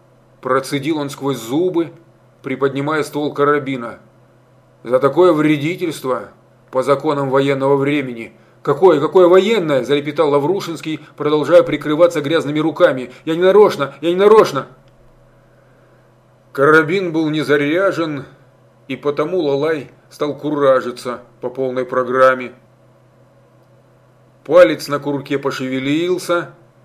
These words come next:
точно разминку сделал, выпрямляясь вперед и сгибаясь назад. Лаврушинский перестал дышать, следил, как зачарованный, за этим пальцем – забывая захлопнуть рот.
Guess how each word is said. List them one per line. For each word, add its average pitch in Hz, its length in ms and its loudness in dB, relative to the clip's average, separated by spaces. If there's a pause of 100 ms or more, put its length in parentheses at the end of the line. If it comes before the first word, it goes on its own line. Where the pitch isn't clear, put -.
(200)
точно 156 320 -6
разминку 147 540 -4
сделал, 135 600 -4 (360)
выпрямляясь 143 640 0
вперед 139 680 -2 (280)
и 131 100 -10
сгибаясь 135 480 0
назад. 135 560 2 (840)
Лаврушинский 135 640 -4
перестал 156 720 -2
дышать, 151 640 -4 (640)
следил, 147 580 -4
как 170 180 -2
зачарованный, 156 1040 0 (260)
за 127 120 -2
этим 139 280 -4
пальцем – 139 640 0 (320)
забывая 139 420 0
захлопнуть 135 540 -4
рот. 143 400 0